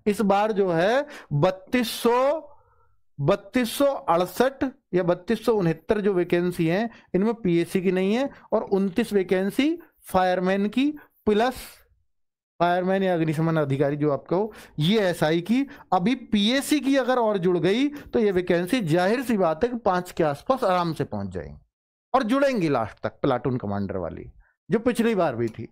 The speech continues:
उसकी कट ऑफ में भी फर्क रहता है, थोड़ी सी डाउन रहती है क्योंकि बच्चे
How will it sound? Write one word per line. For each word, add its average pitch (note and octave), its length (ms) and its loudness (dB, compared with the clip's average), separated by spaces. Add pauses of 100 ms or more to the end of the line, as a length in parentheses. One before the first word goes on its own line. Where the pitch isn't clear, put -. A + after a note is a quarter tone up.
(320)
उसकी A#3 300 0
कट A#3+ 180 2
ऑफ A#3 180 0
में A#3 180 2
भी C4+ 100 -2
फर्क A#3 240 2
रहता C3 280 0
है, A#2 60 0 (120)
थोड़ी A#3+ 300 0
सी A#3+ 80 0
डाउन D#3+ 280 2
रहती B2+ 280 -4
है G#3 80 -4
क्योंकि F3+ 380 -4
बच्चे A3+ 320 0